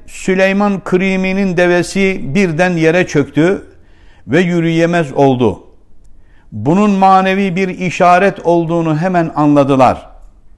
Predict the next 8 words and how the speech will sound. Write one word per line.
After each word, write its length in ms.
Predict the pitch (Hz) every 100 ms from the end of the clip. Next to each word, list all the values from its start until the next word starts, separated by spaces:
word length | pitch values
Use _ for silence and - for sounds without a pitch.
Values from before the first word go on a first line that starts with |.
| - - - - - - -
Süleyman 680 | - 156 175 190 190 202 185
Efendi, 680 | 180 190 190 190 190 180 - - - _ _ _ - -
"İsmet, 760 | 175 170 185 202 190 151 - - -
İsmet, 800 | 180 - 190 202 180 - - - - - - - -
şeyhimiz 680 | - 156 185 170 196 202
Hakk'ın 460 | 165 180 175 196 180
rahmetine 640 | 180 165 180 175 185 180
kavuştu. 600 | - 156 135 - 113 92